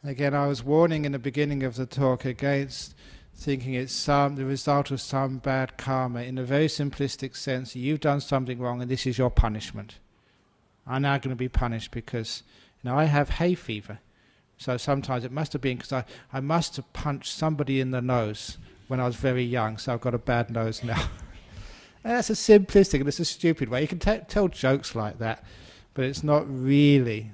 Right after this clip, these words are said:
sort of meaningful. So instead, you know, you don't sort of get into this guilt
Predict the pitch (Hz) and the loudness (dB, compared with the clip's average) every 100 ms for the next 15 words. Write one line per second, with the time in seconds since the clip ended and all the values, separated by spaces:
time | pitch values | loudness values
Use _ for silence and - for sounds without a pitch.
0 | - - - 117 117 123 123 113 110 110 | -18 -20 -10 -8 -4 -2 -2 -4 -8 -12
1 | 107 - - _ _ - - _ _ _ | -12 -18 -20 _ _ -20 -20 _ _ _
2 | - - 151 147 143 143 139 - - - | -20 -4 0 0 -2 -6 -8 -10 -10 0
3 | 175 165 117 104 - - 135 147 131 123 | 2 4 2 -6 -20 -18 -12 -6 -6 -4
4 | 127 - 165 147 143 - 131 120 131 131 | -6 0 2 2 -4 -6 -6 -4 -2 0
5 | 131 - 131 - 139 120 | -2 -2 -4 -2 0 0